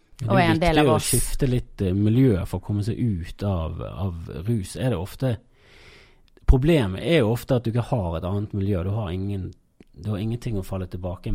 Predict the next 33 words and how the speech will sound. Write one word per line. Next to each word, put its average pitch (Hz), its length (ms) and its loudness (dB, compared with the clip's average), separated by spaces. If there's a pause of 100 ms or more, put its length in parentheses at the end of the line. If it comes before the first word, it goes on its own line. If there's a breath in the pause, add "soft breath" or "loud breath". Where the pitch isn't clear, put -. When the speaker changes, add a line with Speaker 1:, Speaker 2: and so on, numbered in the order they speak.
Speaker 1:
på 82 280 4 (200)
hvis 190 160 2
du 160 60 0
Speaker 2:
Mm. 135 100 -4
Speaker 1:
sliter 143 300 -4
med 78 180 -8
det, - 100 -10
og 87 60 -10
du 101 80 -8
har, 98 200 -8 (220 soft breath)
det - 80 -6
har 113 80 -4
gått 113 180 -4
for - 120 -4
langt 113 340 -2
inn 101 160 -4
i 95 80 -2
rusen 95 460 -6
til 87 120 -8
at 90 60 -8
du 87 100 -10
har 73 320 -6
andre 92 220 -8
venner, 87 320 -8
og 78 100 -10
så - 120 -12
til 101 120 -10
slutt 107 180 -8
så 101 120 -14
sitter 95 300 -10
du 92 60 -6
igjen 95 240 -6
alene. 85 540 -6